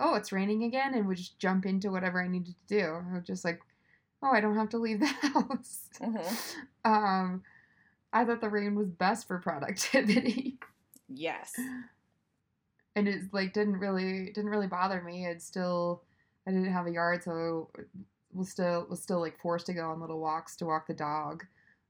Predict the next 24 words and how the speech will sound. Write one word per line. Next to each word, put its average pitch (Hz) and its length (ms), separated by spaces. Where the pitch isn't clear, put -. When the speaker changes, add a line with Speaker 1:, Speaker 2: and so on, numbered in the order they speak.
Speaker 1:
Um, 160 540
so, 165 440
yeah, 160 420
I 175 160
loved 175 260
it. - 220
But 185 60
there's 196 160
something 233 300
about, 180 460
yeah, 185 220
if 175 80
it's 175 200
sunny 233 340
out 220 180
here, 202 680
or - 80
even 233 260
snowy 190 400
for 165 140
that 170 200
matter, 160 440
and 160 300
it's - 180